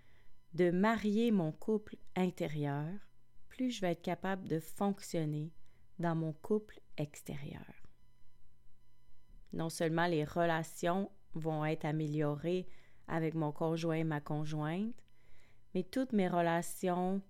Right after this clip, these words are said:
d'amitié, de travail et interaction avec les autres vont s'en trouver allégées.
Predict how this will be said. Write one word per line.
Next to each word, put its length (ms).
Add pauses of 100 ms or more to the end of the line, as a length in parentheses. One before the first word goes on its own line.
(460)
d'amitié, 960 (300)
de 180
travail 800 (140)
et 260
interaction 1120 (420)
avec 360
les 360
autres 540 (600)
vont 160
s'en 300
trouver 720 (1000)
allégées. 680